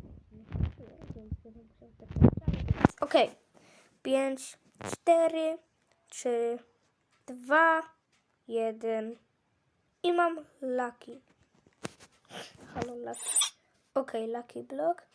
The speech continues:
i drewniany miecz dostałem, naprawdę. Takie słabe.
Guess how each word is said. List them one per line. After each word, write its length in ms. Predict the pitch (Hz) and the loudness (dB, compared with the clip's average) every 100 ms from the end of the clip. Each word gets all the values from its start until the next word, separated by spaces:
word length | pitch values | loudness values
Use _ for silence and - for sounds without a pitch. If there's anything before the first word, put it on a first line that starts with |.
| _ _ - | _ _ -6
i 200 | 285 - - _ _ _ _ _ _ _ _ - - _ _ _ - | -4 -4 -8 _ _ _ _ _ _ _ _ -12 -12 _ _ _ 0
drewniany 840 | 247 339 359 285 320 339 330 311 | 6 10 10 8 0 0 0 -2
miecz 240 | 302 294 | 0 -2
dostałem, 720 | 233 220 214 - 220 208 214 220 | -4 -8 -8 -6 -6 -2 -4 -2
naprawdę. 920 | 226 220 - 220 220 - - 208 220 _ _ _ _ _ _ - | -4 -4 -8 -8 -8 -12 -8 -8 -8 _ _ _ _ _ _ -6
Takie 320 | 220 - 220 | -6 -6 -8
słabe. 760 | - 214 233 240 220 220 262 | -6 0 4 4 4 0 0